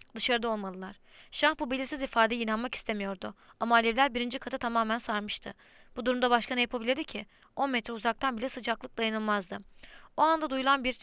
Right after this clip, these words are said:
kadın çığlığı Şah'ın korkularını doğruladı. "Çocuklar içeride." Şah kapıya doğru koşarken Thor'a "Otur." diye emretti ve kapıyı içeri doğru tekmeledi. Ama ilave oksijen yangını beslemişti.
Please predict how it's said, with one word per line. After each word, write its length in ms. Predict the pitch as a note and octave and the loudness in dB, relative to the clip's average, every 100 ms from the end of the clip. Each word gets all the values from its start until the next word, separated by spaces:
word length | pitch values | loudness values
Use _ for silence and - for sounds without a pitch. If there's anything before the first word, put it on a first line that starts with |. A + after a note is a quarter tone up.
| - | -10
kadın 260 | A#3 B3 | -6 -6
çığlığı 320 | - G#3 G3 B3+ | -6 -4 -4 -4
Şah'ın 280 | B3 A#3 | -2 -4
korkularını 480 | A#3 G#3+ - G#3 G#3 | -2 -6 -4 -4 -4
doğruladı. 440 | G#3 G3 G3+ G3+ G3 _ - | -4 -6 -8 -8 -12 _ -16
"Çocuklar 320 | A3 A3+ B3 | -12 -6 -4
içeride." 460 | A#3 - A3 G3+ - _ _ - - - - | -4 -4 -4 -4 -8 _ _ -20 -20 -20 -6
Şah 200 | - C#4+ | 0 0
kapıya 300 | D4+ C#4 D4+ | 0 0 0
doğru 180 | C#4 A#3+ | 0 -4
koşarken 540 | B3+ - C#4 C4 A#3+ | -6 -2 -2 0 -4
Thor'a 240 | - A#3+ B3+ | -4 -2 0
"Otur." 300 | A#3+ B3+ A3 | -2 -4 -2
diye 160 | A#3+ | 0
emretti 320 | A#3 G3+ - B3+ | 0 -2 -4 -6
ve 80 | |
kapıyı 320 | A#3 A3 B3+ A3+ | -4 -6 -4 -4
içeri 280 | - A#3+ | -2 -2
doğru 140 | G#3 A3 | -4 -6
tekmeledi. 560 | A3 - G3+ G3 G3+ - - - - | -8 -6 -6 -4 -8 -12 -20 -20 -4
Ama 160 | B3 A#3+ | 0 0
ilave 360 | A3 G#3+ A3+ | 4 6 6
oksijen 360 | C#4 - B3 B3+ | 4 2 0 0
yangını 440 | B3+ G#3 G3+ G3+ | 0 -2 -4 -6
beslemişti. 580 | G3+ G3 G#3 G3+ - G#3 | -6 -8 -10 -10 -10 -12